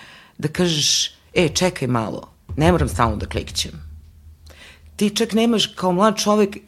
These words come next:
ne, ne, ne dozvoljavaš sebi ni da proživiš taj instant moment potpune sreće ako ti neko lajkuje nešto što si postovao.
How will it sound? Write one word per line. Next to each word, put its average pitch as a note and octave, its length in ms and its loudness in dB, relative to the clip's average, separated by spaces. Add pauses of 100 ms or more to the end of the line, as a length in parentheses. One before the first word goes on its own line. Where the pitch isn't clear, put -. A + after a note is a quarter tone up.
(160)
ne, D#3+ 200 0
ne, D#3+ 160 0
ne E3 160 2
dozvoljavaš D#3+ 640 0
sebi F#3+ 300 2
ni E3 120 0
da D3+ 160 4 (340)
proživiš F#3 880 6 (840)
taj F#3+ 360 6 (380)
instant G#3 560 6
moment D#3 600 4 (540)
potpune D#3 460 0
sreće D3+ 720 0 (1120)
ako C3 240 -2
ti C3 260 -4 (240)
neko C3+ 320 -2
lajkuje B2 600 2
nešto A2 300 0
što - 140 -6
si - 140 -8
postovao. - 600 -6